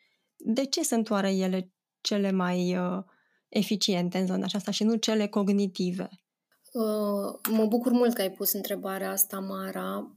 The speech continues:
Speaker 2: uh, pentru că, în esență, um, trăirile copleșitoare pe care noi le avem în, uh, experiențele noastre traumatice,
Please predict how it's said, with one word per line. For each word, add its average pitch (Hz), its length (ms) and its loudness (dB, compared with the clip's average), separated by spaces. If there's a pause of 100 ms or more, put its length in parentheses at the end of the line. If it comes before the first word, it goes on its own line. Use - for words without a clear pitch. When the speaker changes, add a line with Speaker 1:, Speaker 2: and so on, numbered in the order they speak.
Speaker 2:
uh, 196 400 -6
pentru 208 440 -4
că, - 580 -6 (800)
în 202 200 2
esență, 220 1200 2
um, - 920 -6 (240)
trăirile 208 1200 0 (180)
copleșitoare 226 960 0
pe 220 100 -6
care 202 340 -4
noi 226 160 2
le 254 120 2
avem 214 360 0
în, 214 260 0
uh, 190 520 -6
experiențele 202 880 -4
noastre 202 400 -4
traumatice, 202 1120 -4